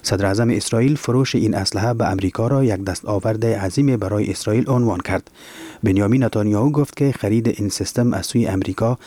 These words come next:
تعمیق همبستگی دو کشور و جایگاه رو به ارتقای اسرائیل در جهان را نشان می‌دهد.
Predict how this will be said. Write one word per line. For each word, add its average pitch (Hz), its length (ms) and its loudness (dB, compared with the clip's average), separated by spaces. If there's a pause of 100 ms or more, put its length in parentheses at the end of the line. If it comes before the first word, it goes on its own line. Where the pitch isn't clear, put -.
(300)
تعمیق 110 460 0
همبستگی 101 840 0
دو 98 120 -4
کشور 117 420 -2 (520)
و 98 180 0
جایگاه 120 600 0
رو 113 260 0
به 113 180 -2
ارتقای 120 540 -2
اسرائیل 110 540 0
در 104 180 0
جهان 101 360 -2
را 110 120 0
نشان 95 300 0
می‌دهد. 90 400 0